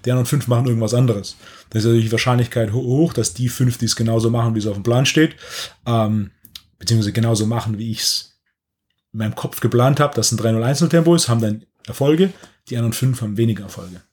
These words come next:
Das heißt, ich verwende Tempo, um klar zu definieren.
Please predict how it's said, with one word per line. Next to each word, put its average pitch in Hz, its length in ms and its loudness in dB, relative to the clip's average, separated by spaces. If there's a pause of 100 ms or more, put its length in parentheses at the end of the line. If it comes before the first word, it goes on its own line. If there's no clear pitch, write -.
(600)
Das - 80 -8
heißt, 107 180 2
ich 104 100 -2
verwende 120 380 2
Tempo, 139 400 2
um 120 140 2
klar 131 220 0
zu - 100 -2
definieren. 135 560 4